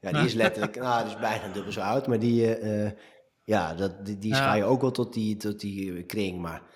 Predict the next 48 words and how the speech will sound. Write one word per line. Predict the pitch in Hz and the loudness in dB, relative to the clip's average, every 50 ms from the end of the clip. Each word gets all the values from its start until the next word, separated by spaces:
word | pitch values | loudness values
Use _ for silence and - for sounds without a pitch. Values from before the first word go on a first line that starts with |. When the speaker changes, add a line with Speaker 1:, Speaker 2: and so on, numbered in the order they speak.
| _ _ _ _ _ _ | _ _ _ _ _ _
Speaker 1:
je | _ - | _ -10
gaat | - 135 127 | -6 -6 -4
to-, | 131 135 120 113 127 117 107 98 | -4 -4 -6 -6 -6 -6 -8 -8
toevallig | - 123 127 135 127 127 131 | -6 2 2 4 4 4 2
gisteren | - 139 131 - 131 120 | 2 0 0 0 -2 0
speelde | - 135 131 120 | 2 2 4 4
dan | 123 123 | 4 4
tegen | - 123 117 120 | 4 2 0 2
Jens, | 113 117 120 123 123 120 - | 2 2 4 4 2 0 0
eh, | 120 113 | -2 -2
Toornstra, | - 127 120 120 117 117 120 110 107 104 | 0 0 0 0 0 0 0 0 -2 -2
die | 95 101 107 101 | -4 -6 -8 -6
daar, | 92 107 101 104 98 - - - - - - _ _ _ - | -4 -2 -2 -2 -4 -6 -12 -18 -20 -20 -20 _ _ _ -18
eh, | - 98 98 95 95 95 95 95 95 95 95 95 95 95 92 | -14 -12 -10 -10 -8 -8 -8 -8 -10 -10 -10 -10 -10 -10 -8
die | 95 101 | -4 -4
heeft | 101 98 101 | -4 -4 -6
natuurlijk | 98 110 104 - - | -6 -8 -8 -6 -4
hier | 104 104 107 107 104 101 104 90 87 98 | -2 0 0 0 0 -2 -2 -4 -4 -4
ook | 104 104 - | -4 -6 -8
twee | - 101 107 104 104 | -6 -4 -2 -2 -2
jaar | 95 92 92 | -2 -4 -6
gezeten. | - - 110 101 101 101 101 101 | -8 -6 -4 -4 -4 -4 -6 -6
Denk | 98 95 | -6 -6
ik, | - 101 | -6 -6
nou, | 95 82 78 | -6 -6 -6
daar, | 80 80 87 85 - - | -6 -8 -10 -12 -12 -12
daar | 85 90 82 85 - 67 80 | -10 -8 -8 -8 -10 -10 -10
was | 92 90 | -8 -8
hij | 104 90 | -8 -8
echt | - - - | -10 -10 -8
gewoon | - 101 98 | -6 -6 -4
super | 95 - 113 101 104 104 | -4 -4 -6 -8 -6 -2
close | - 113 110 110 110 110 | 2 2 2 2 0 -2
mee, | 117 107 104 104 101 95 | -4 -4 -2 -4 -4 -6
op | 87 - | -8 -10
vakantie | - - 107 101 107 104 - - | -8 -6 -6 -6 -6 -8 -10 -10
geweest | - 104 104 101 101 98 | -8 -6 -4 -4 -4 -4
samen | - 110 104 101 98 98 98 95 98 95 | -2 -2 -2 -2 -2 -2 -4 -4 -4 -6
en, | - 85 90 90 87 | -6 -8 -8 -8 -8
eh, | 85 87 87 85 85 85 85 | -8 -8 -8 -8 -8 -8 -4
Speaker 2:
Ah, | - 131 131 | -2 0 0
ja. | 120 - - - _ - - - | -2 -2 -6 -12 _ -20 -20 -14
Speaker 1:
eh, | - 90 87 82 82 85 85 82 80 76 - - _ - | -10 -10 -8 -8 -8 -8 -8 -8 -10 -12 -14 -18 _ -10
ja, | - - 160 | -8 -8 -6
en | 165 | -4
dat, | 185 - - | -4 -2 2
Speaker 2:
Ja. | 139 135 135 | 2 2 2
Speaker 1:
dat, | 127 120 - | 2 0 -6